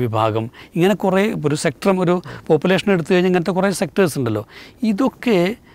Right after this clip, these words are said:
ഏഹ്, അതിൻ്റെ ആവശ്യത്തിന് ഇല്ലാതെയാകുന്ന ഒരവസ്ഥയിൽ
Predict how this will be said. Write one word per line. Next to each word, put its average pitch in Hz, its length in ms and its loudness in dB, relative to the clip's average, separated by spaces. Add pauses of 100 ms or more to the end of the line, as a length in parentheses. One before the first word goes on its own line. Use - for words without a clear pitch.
(360)
ഏഹ്, 147 220 4 (140)
അതിൻ്റെ 170 320 0 (220)
ആവശ്യത്തിന് 180 720 -2
ഇല്ലാതെയാകുന്ന 147 1120 0 (100)
ഒരവസ്ഥയിൽ 113 640 -6